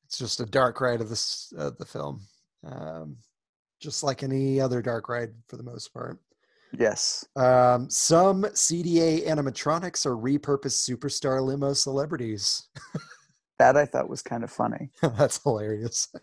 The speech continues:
Speaker 2: <coughs> Um, I'm gonna go ahead and add one in here that I forgot to put in, and then I'll let you take the last one that is written.
Speaker 1: Yeah.
Speaker 2: But, uh, at the end of the attraction, guests are able to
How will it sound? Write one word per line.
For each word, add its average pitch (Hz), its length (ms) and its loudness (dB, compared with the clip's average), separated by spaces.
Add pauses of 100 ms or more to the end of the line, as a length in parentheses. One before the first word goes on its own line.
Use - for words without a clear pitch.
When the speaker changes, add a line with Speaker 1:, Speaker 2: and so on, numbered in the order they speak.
(600)
Speaker 2:
<coughs> 784 880 6 (1400)
Um, 226 360 -6
I'm 131 160 -4
gonna 127 180 -2
go 131 180 0
ahead 120 340 -4
and 113 180 -8
add 120 360 4
one 110 320 -2
in 110 280 -4
here - 140 -6
that 113 120 0
I 110 80 6
forgot - 400 -2
to - 120 -10 (420)
put 123 200 4
in, 110 260 2 (560)
and - 100 -20
then 117 120 -4
I'll 110 120 2
let 117 200 0
you 117 80 2
take - 260 0
the 117 100 -4
last 113 360 4
one 113 160 0
that - 100 -4 (100)
is 131 280 6
written. 120 480 2 (400)
Speaker 1:
Yeah. 110 480 -6 (640)
Speaker 2:
But, 120 480 2
uh, 110 460 8 (640)
at - 120 -2
the 123 200 6
end 143 200 8
of 127 100 6
the 127 140 8
attraction, 131 720 2
guests 120 380 -4
are 117 160 -2
able 123 440 -2
to 113 580 0